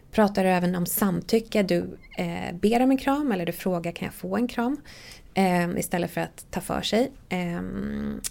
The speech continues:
då har du någonstans liksom spräckt den där nollan för de här snacken. Och jag tror att det är mycket lättare utifrån den. Dels är det ytterst nödvändiga samtal, men det är också lättare att koppla på sen, eh, porraspekten. Eh, så att börja prata supertidigt med dina barn.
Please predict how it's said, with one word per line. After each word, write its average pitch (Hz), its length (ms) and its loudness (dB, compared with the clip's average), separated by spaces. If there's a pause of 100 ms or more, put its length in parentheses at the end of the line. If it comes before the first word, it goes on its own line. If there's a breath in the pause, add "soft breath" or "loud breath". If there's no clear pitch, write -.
(120)
då 220 220 6
har 208 180 4
du 190 220 0
någonstans 202 560 2
liksom 175 360 -6 (360)
spräckt - 440 0
den 180 100 0
där 170 80 -2
nollan 214 580 4
för - 140 -6
de 170 100 -2
här - 300 -6
snacken. - 560 -2 (140)
Och 196 140 0
jag 190 140 -2
tror 180 180 -4
att 175 140 -6
det 175 80 -4
är 170 40 -4
mycket 170 340 -6
lättare 202 560 0
utifrån 175 360 -4
den. 190 400 0
Dels 220 440 0
är 175 180 -2
det 170 160 -2 (340)
ytterst 208 300 0
nödvändiga 190 640 2
samtal, 185 460 -2
men 180 120 -4
det 180 60 -4
är - 20 -4
också - 180 -8
lättare 196 360 -2
att 165 100 -12
koppla - 280 -8
på 254 340 6
sen, - 340 -8 (600 loud breath)
eh, 180 220 -2
porraspekten. 202 680 0 (600 loud breath)
Eh, 190 400 4
så - 160 2
att 208 200 -2
börja 220 400 6
prata 208 240 -4
supertidigt 175 840 0
med 165 120 -6
dina 170 160 -2
barn. 208 420 0